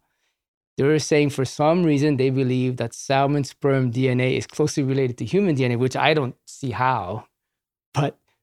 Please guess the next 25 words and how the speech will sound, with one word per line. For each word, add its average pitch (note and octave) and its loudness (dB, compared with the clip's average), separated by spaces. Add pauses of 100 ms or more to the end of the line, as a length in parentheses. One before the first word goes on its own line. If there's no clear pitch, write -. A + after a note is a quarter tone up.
(320)
when C3 0
they B2+ 4
break, C#3 0
like, A#2+ 0
ch-, - -10
chop C#3+ -2
up D3+ -2
the C#3+ -2
salmon C3+ -2
sperm C#3 -2
D C3 0
N B2 0
A, A#2 -2
put D3+ -2
it D3+ 2
into D3 0
this C3 -2
injection, A#2+ -4
put - -2
it D#3 0
in D3 -2
the C#3 0
skin, C#3 -6
the A#2 -4
skin D3 -2